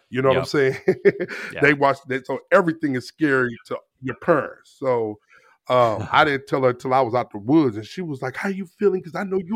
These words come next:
Speaker 1: a big guy. You got high blood pressure." And I was like, "Mom, I'm, I, I promise you I'm fine. Like, I'm great." So, I mean, I,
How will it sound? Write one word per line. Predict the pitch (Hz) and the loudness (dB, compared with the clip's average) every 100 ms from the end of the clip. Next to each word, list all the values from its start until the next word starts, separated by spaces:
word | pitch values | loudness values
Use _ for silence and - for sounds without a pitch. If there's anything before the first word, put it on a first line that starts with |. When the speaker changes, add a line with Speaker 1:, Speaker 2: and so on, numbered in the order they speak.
| 220 | -6
Speaker 1:
a | - | -2
big | 214 160 | -2 0
guy. | 196 180 180 175 - - | 0 2 0 -2 -8 -10
You | 180 | -2
got | 196 170 | 0 2
high | 220 214 | 2 2
blood | 190 214 202 | 2 2 0
pressure." | - 220 - 208 196 - | -4 -6 0 2 2 -2
And | - | -4
I | 143 | -2
was | 160 | 0
like, | 139 | -2
"Mom, | 120 147 113 - | 0 0 0 -4
I'm, | 117 - | -10 -8
I, | 107 | -8
I | 90 - | -10 2
promise | 175 156 120 | 2 4 -2
you | 120 | -4
I'm | 113 - | -6 0
fine. | 170 180 90 85 98 | 4 4 2 -6 -8
Like, | 104 | -4
I'm | 123 113 - | -2 -4 0
great." | - 185 - _ _ | 2 2 0 _ _
So, | - 120 113 104 104 _ _ _ _ - | -6 -2 -2 -2 -6 _ _ _ _ -8
I | 104 120 | -6 -2
mean, | 123 117 117 104 _ - | -2 -2 -4 -8 _ -2
I, | - 143 - | 2 2 2